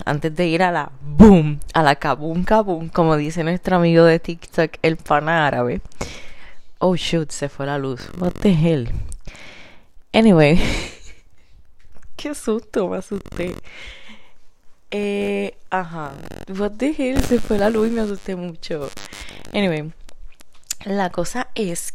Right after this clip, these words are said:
que hace algunos días nuestro querido eterno líder Kim Hanbin, este, sin querer, publicó en su cuenta de Weibo una foto, un póster de lo que, pues,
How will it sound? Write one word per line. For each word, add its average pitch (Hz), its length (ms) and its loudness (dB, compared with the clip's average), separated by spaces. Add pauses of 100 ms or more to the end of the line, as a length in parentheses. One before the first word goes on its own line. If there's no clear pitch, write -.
(100)
que 233 560 -2 (580)
hace 196 220 -2
algunos 233 320 0
días 190 400 2
nuestro 170 540 -2
querido 156 520 -2
eterno 180 560 0
líder 156 440 0
Kim 202 340 4 (100)
Hanbin, 147 600 0 (520)
este, 175 480 2
sin 175 240 -2
querer, 175 440 2 (180)
publicó 165 840 4
en 160 320 -2
su 175 300 0
cuenta 165 440 4
de 180 120 6
Weibo 170 640 6
una 147 420 -2
foto, 190 580 0
un 147 240 -4
póster 180 600 4 (540)
de 160 160 -2
lo 151 120 2
que, 156 140 2
pues, 156 160 4